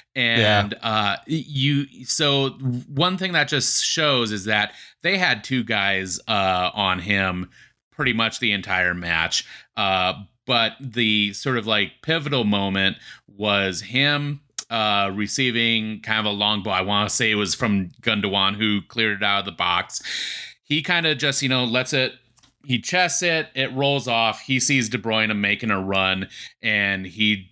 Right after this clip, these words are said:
Speaker 1: just gives a nice through ball. Uh,
Speaker 2: It was
Speaker 1: to a
Speaker 2: perfect.
Speaker 1: degree,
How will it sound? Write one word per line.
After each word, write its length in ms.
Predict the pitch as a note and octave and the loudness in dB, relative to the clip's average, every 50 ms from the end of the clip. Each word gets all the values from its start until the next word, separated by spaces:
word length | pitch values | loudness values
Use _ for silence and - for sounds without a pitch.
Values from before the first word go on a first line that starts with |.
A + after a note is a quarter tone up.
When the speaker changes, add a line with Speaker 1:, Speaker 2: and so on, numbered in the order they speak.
| _ - | _ -6
Speaker 1:
just 320 | - - A2+ G#2+ - - | -2 -2 0 0 0 0
gives 260 | - A#2+ A2+ F#2+ G2+ | 0 -2 0 0 0
a 80 | A2+ A2 | 0 0
nice 540 | G2+ G#2 A2 G#2+ A2 G#2 G2+ - - - - | 0 0 0 0 0 0 0 -2 -2 -4 -4
through 340 | - - - A2 A2+ A2+ A2 | -6 -4 0 2 2 2 2
ball. 420 | F#2+ G#2 G2 F#2 F2 F2+ - - - | 2 0 0 2 2 0 -2 -4 -6
Uh, 360 | - A#2+ G#2+ G2+ G#2 G2 G2+ G2 | -4 -2 0 2 2 0 0 0
Speaker 2:
It 80 | G#2 B2+ | 0 0
was 120 | B2 G#2 | 2 2
Speaker 1:
to 80 | D3+ D3 | 4 4
a 20 | |
Speaker 2:
perfect. 160 | B2+ A#2+ A#2+ A#2 | 4 4 4 4
Speaker 1:
degree, 380 | A2+ A2 G#2+ B2+ B2 A#2+ - | 4 2 2 4 2 0 -2